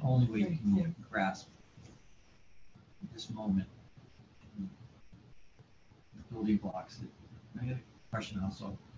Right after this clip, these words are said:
Independent origination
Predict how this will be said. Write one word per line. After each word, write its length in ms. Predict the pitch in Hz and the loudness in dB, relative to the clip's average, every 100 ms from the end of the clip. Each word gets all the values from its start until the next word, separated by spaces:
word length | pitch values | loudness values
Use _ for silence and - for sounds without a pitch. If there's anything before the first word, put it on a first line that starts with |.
| - - - - | -20 -20 -20 0
Independent 1800 | 139 147 156 160 - - - - - - - - - - - - 127 120 - - 120 | 8 10 10 6 -6 -16 -16 -16 -18 -18 -18 -18 -20 -12 -8 0 4 4 2 -8 -6
origination 720 | 120 107 107 113 113 104 95 | -2 2 0 0 -2 2 0